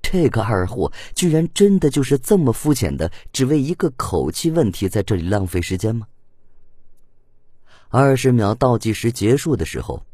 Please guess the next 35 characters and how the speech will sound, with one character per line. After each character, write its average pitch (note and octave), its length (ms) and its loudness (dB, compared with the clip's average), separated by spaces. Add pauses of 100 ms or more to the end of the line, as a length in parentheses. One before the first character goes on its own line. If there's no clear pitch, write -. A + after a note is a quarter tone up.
(220)
林 C3+ 260 2
峰 D#3+ 180 -2
武 G2+ 200 0
的 A#2 100 0
身 D3 260 -2
影 F#2 200 -2
已 C2+ 100 -8
经 D#2+ 220 -6
完 F2 200 -2
全 D#2+ 280 -6
看 - 200 -12
不 - 60 -16
见 - 220 -12
了。 - 100 -20 (1120)
谁 G2 240 2
不 A2 140 0
低 A2+ 140 2
头 G2 200 2
和 G2+ 160 0
莫 G#2 200 2
敢 E2+ 180 0
回 F#2 180 2
首 E2 220 -2
带 F#2+ 260 0
着 F2+ 120 -2
对 F#2+ 180 -2
这 G2+ 140 -2
位 F2+ 120 -2
大 F2 240 -2
神 E2+ 200 -4
的 F2 100 -2
鄙 - 140 -8
夷， B1+ 360 -4 (280)
却 B2 180 2
也 F2+ 140 0